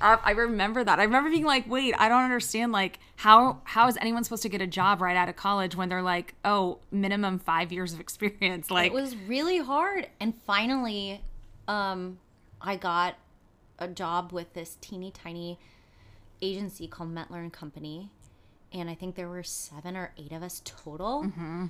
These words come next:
Speaker 2: And everyone had been there for a really long time. I was the youngest by far. And it was great in that I learned a lot really quickly.
Speaker 1: Mm-hmm.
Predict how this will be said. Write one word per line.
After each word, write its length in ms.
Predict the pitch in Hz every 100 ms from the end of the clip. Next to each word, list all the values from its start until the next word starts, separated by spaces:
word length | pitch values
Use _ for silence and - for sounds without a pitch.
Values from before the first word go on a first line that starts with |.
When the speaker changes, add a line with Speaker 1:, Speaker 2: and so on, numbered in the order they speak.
| - 196
Speaker 2:
And 340 | 185 175 175 -
everyone 300 | 180 190 185
had 160 | 185
been 120 | 165
there 120 | 165 156
for 160 | 165
a 20 |
really 140 | 156 160
long 180 | 160 160
time. 480 | - 156 151 151 151
I 60 | 160
was 160 | 160
the 100 | 160
youngest 520 | 156 151 151 151 -
by 120 | 139 139 151
far. 380 | 143 143 139 - - - - - -
And 440 | 180 165 160 156 -
it 160 | 202 -
was 200 | 190 170
great 600 | - 170 170 160 208 -
in 200 | 175 180
that 200 | 170 160
I 120 | 160
learned 280 | 160 151 156
a 60 | 165
lot 260 | 156 139
really 220 | 160 151 151
quickly. 580 | - 151 - 214 247
Speaker 1:
Mm-hmm. 440 | 190 180 165 165